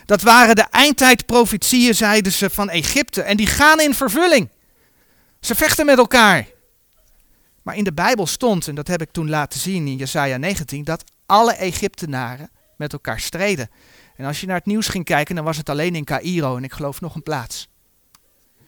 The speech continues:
Dus het klopte niet. Ondertussen is het geen tweeduizend dertien, maar leven we in tweede, eind tweeduizend achttien, dus we zijn weer wat jaartjes verder,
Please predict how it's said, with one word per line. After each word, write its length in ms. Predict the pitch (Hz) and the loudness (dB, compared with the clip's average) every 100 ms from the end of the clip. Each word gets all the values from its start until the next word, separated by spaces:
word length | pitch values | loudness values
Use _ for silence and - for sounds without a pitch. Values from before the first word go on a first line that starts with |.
| _ _ _ _ _ _ | _ _ _ _ _ _
Dus 120 | - 269 | -4 -2
het 140 | 311 | -2
klopte 420 | - 330 - 269 | 4 4 4 -2
niet. 360 | 180 147 - - _ _ _ _ _ _ _ _ _ _ _ _ _ _ _ _ _ _ _ _ _ _ - | -2 -2 -6 -12 _ _ _ _ _ _ _ _ _ _ _ _ _ _ _ _ _ _ _ _ _ _ -4
Ondertussen 540 | 247 240 349 349 262 | 0 2 2 2 2
is 100 | 240 | 0
het 120 | 240 | -2
geen 200 | - 262 | -2 -2
tweeduizend 460 | 240 254 226 196 190 | 2 4 4 4 2
dertien, 420 | 220 254 208 233 | 2 2 0 -4
maar 120 | 190 | 0
leven 320 | 190 214 214 185 | 2 2 2 -6
we 80 | |
in 140 | 180 185 | -6 -6
tweede, 300 | - 185 175 | -4 -4 -4
eind 240 | 170 202 | -4 -4
tweeduizend 500 | - 185 170 147 160 | -2 -2 -2 -2 -4
achttien, 380 | - 254 - 170 | 0 2 0 -4
dus 140 | 175 | -6
we 80 | - | -8
zijn 220 | 165 208 | -4 -2
weer 80 | 196 | 0
wat 140 | 170 170 | -2 0
jaartjes 400 | 170 147 135 - | 2 2 -4 -4
verder, 340 | 262 226 127 | -2 -2 -6